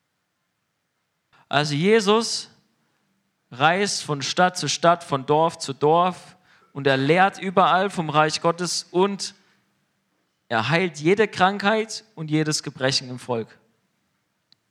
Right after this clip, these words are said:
Das heißt, alle, die da waren, die zu ihm kamen, für Heilung hat er geheilt. Ob die jetzt Krebs hatten oder einen Schnupfen,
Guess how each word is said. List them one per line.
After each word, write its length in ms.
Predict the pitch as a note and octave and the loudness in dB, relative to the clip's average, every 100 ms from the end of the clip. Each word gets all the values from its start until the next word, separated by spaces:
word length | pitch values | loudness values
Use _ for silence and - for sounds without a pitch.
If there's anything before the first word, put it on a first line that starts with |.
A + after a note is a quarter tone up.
| _ _ _ _ _ _ _ _ _ _ _ _ _ _ _ _ | _ _ _ _ _ _ _ _ _ _ _ _ _ _ _ _
Das 40 | - | -2
heißt, 240 | D3 - | -2 2
alle, 240 | F#3 A3 F3 | 2 4 2
die 180 | F3+ | -2
da 280 | E3+ F3 F3 | 2 2 4
waren, 440 | E3 F3 D3 A2 - _ _ - | 2 4 0 -4 -16 _ _ -14
die 80 | C3+ | -10
zu 240 | - G#3 | -2 0
ihm 140 | G3+ | -2
kamen, 440 | - E3 C3+ A#2 A2+ _ _ _ _ _ | 0 2 2 -2 -14 _ _ _ _ _
für 200 | _ A#2 | _ -2
Heilung 380 | D3 E3+ D3+ B2 A#2 A#2+ | 0 0 -2 -6 -10 -10
hat 160 | A#2+ | -6
er 100 | C3+ | -4
geheilt. 500 | C#3+ D#3 E3+ B2 - _ _ _ _ _ _ C3 | -4 -6 -8 -10 -16 _ _ _ _ _ _ -10
Ob 160 | C3 | -8
die 100 | C#3+ | 0
jetzt 500 | C#3+ C#3 - - - _ _ _ | 0 0 -4 -8 -14 _ _ _
Krebs 400 | - D#3 F#3+ F#3 | -4 0 0 2
hatten 300 | F3+ F3+ G3 | 0 -2 -4
oder 500 | F3 D3 C#3 C3+ C#3 - | -2 0 2 0 -4 -10
einen 100 | C3 | -8
Schnupfen, 600 | - F3+ F#3 F#3 F#3 | -2 -2 -4 -8 -8